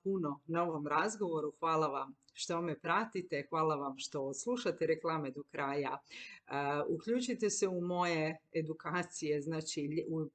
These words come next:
tijekom ljeta idemo u slobodnom stilu, imamo ljetnje škole, a, čitajte u opisu videa. Hvala vam svima koji radite sa mnom,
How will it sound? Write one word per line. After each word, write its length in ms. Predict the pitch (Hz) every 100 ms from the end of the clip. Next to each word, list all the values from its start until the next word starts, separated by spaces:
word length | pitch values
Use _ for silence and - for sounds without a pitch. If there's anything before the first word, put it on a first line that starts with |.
| - 170 156
tijekom 380 | 180 175 160 160
ljeta 320 | 196 196 165
idemo 320 | 156 156 147
u 60 | 143
slobodnom 540 | - 208 170 160 156
stilu, 320 | - 180 175
imamo 360 | 165 165 143 147
ljetnje 440 | 151 226 247 196
škole, 560 | - - 180 165 156 147 - - - - -
a, 420 | - 151 151 151 147 160 - _
čitajte 560 | - 180 143 139 151 139 -
u 200 | - 254
opisu 500 | 247 226 196 - 185
videa. 460 | 170 180 160 165 147 - - _
Hvala 260 | 208 196 185
vam 160 | 156 160
svima 460 | - 175 160 139 -
koji 200 | 160 151
radite 500 | 240 311 254 254 196
sa 260 | - 208
mnom, 240 | 202 185